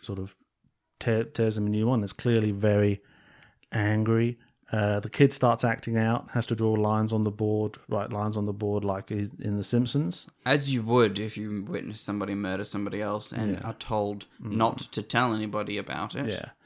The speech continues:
Speaker 2: by
Speaker 1: And
Speaker 2: your
Speaker 1: Daniel
Speaker 2: father.
Speaker 1: Craig really starts to identify that he thinks he's gotta do something about Tom Hanks and his kid.
Speaker 2: Yeah.
Speaker 1: And he, Tom Hanks is going out to do some heavy business,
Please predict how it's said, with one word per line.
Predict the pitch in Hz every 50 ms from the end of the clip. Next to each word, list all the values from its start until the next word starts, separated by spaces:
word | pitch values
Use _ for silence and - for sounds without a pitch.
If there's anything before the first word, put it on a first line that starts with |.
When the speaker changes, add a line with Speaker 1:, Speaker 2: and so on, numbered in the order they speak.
| - - - - - - -
Speaker 2:
by | 135
Speaker 1:
And | 131 123
Speaker 2:
your | 104
Speaker 1:
Daniel | 139 143 160 160 151 147 139
Speaker 2:
father. | 101 - -
Speaker 1:
Craig | - 143 139 131 131 131 127 123 117 - - _ _ _ _ _ _ _ _ _ -
really | 143 143 147 139
starts | 127 - 143 135 -
to | - 123 117
identify | 117 117 117 117 117 117 110 - - 117 110 107
that | 104
he | 113 117
thinks | - 123 117 113
he's | - 113
gotta | 110 113 107
do | 104 - - 123 120 113
something | 107 - 110 104 101 107 107
about | 101 104 101 - -
Tom | - 113 110 104
Hanks | 101 101 101 110 -
and | - 95
his | 90 98 107
kid. | - - - - - - - - _ _ _ _ _ -
Speaker 2:
Yeah. | - 98 107 - _ -
Speaker 1:
And | - 101
he, | 101 101 104 _ _ _ _ - _ _ _ _ _ _ -
Tom | - 131 127
Hanks | 131 131 123 -
is | 123 113
going | 113 - 123 123 120 120 120
out | 117 117 117 113
to | - 117 110
do | - - 117 117 113 113 113 113 113 113 113 110 113 113 - - _ _ _ _ _ _ _ _ _ _ _ -
some | - - 117 107 104 101
heavy | 101 - - 127 120 123 120 120
business, | 117 113 - 135 135 127 147 165 175 - - - - - -